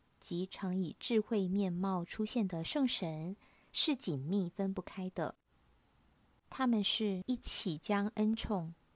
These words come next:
赏赐给我们的。然而，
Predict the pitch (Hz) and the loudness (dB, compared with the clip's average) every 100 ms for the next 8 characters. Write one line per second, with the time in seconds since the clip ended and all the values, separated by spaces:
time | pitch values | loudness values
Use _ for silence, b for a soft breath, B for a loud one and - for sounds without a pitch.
0 | _ - 202 175 156 - 262 202 180 180 | _ -4 -2 0 2 2 2 0 0 0
1 | 165 151 143 135 143 - - _ _ _ | -4 -4 -8 -6 -6 -6 -10 _ _ _
2 | _ _ _ _ _ _ _ _ _ _ | _ _ _ _ _ _ _ _ _ _
3 | _ _ _ _ - 208 185 190 190 170 | _ _ _ _ -6 -2 0 2 2 2
4 | 165 | 0